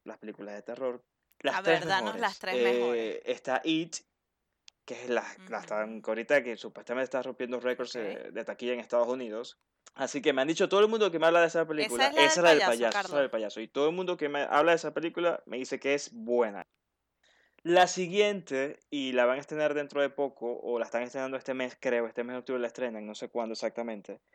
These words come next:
Speaker 1: es la nueva de Saw, que es perfecta para ti, Cristina. Esa es la que tienes que ir a ver al cine ahorita en Halloween.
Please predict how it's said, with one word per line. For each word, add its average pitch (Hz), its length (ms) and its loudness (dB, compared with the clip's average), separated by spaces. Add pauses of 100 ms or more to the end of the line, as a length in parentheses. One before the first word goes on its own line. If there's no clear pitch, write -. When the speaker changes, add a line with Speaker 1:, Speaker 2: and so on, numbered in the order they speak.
(180)
Speaker 1:
es 131 120 -4
la 143 160 10
nueva 135 260 6
de 117 80 4
Saw, 110 340 0
que - 100 -16
es - 40 -18
perfecta 123 420 -2
para 107 200 0
ti, 104 160 -10
Cristina. 95 480 -18 (280)
Esa 123 180 -4
es - 20 2
la 131 80 6
que 117 80 0
tienes 143 260 -4
que 139 60 -4
ir 117 80 2
a 113 60 6
ver 110 100 2
al 104 120 -4
cine 135 240 -6
ahorita 107 220 -6
en 98 80 -10
Halloween. 78 500 -8